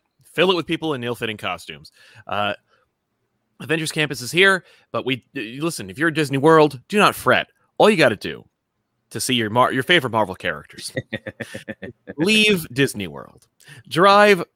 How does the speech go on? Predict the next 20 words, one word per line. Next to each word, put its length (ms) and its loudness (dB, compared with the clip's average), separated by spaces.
thirty-five 920 2
to 80 -10
forty-five 720 -8
minutes, 400 -20
and 120 -14
you 180 -4
will 120 -2
get 260 -4
to 100 -12
Universal 500 -12
Studios 440 -10
Orlando, 360 -16
Florida. 440 -20
And 200 -2
there, 460 0
you 260 0
will 160 2
have 380 0
some 200 -4
amazing 720 -4